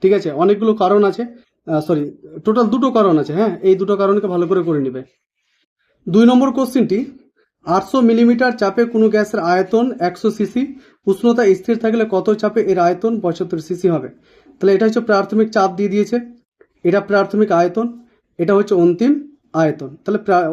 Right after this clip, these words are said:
অন্তিম চাপটাকে চেয়েছে, ঠিক আছে? তো দেখে নাও, এখানে প্রাথমিক চাপ পি ওয়ান এর মান আটশো মিলিমিটার,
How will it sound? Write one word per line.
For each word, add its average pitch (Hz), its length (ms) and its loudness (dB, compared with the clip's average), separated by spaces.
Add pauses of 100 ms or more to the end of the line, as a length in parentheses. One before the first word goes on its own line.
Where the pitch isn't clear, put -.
অন্তিম 190 340 0
চাপটাকে 196 460 -2
চেয়েছে, 156 260 0 (240)
ঠিক 185 180 4
আছে? 240 120 -2 (280)
তো - 80 -10 (100)
দেখে 185 180 2
নাও, 233 140 2 (2250)
এখানে 202 300 2 (1800)
প্রাথমিক 202 480 2
চাপ 240 160 0 (100)
পি 220 100 -2
ওয়ান 214 180 4
এর 220 120 2
মান 240 120 0 (760)
আটশো 175 360 0
মিলিমিটার, 226 400 2